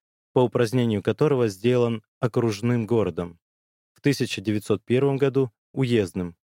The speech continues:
Построен вдоль реки Кяхты. К городу причисляются Слободы Кяхта,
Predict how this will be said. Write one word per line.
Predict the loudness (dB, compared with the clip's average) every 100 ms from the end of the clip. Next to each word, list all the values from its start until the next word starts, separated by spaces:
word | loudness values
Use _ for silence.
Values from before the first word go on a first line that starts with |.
| _ _ _ _ _
Построен | -2 0 0 2 2 0
вдоль | 2 2 2
реки | -2 -2 -2
Кяхты. | 0 0 0 -6 -10 -10 _ _ _ _ _
К |
городу | 0 2 2 0
причисляются | -2 0 -2 2 2 2 0 -2
Слободы | 2 2 2 0 -2
Кяхта, | 0 0 0 0 -2